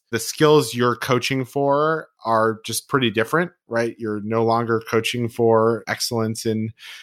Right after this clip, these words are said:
I C work or excellence in I C architecture or, you know, whatever it is.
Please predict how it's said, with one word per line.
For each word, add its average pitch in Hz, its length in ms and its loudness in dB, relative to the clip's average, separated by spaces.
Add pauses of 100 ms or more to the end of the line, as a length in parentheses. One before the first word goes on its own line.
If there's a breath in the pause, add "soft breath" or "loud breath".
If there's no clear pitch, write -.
(120 loud breath)
I 117 140 2
C 143 200 2
work 123 380 4
or 110 200 0
excellence 113 460 -4
in 110 140 -4
I 107 140 -2
C 110 500 -4
architecture 123 600 0
or, 104 500 4
you 113 100 -4
know, 107 60 0
whatever 117 360 4
it 113 60 6
is. 175 320 2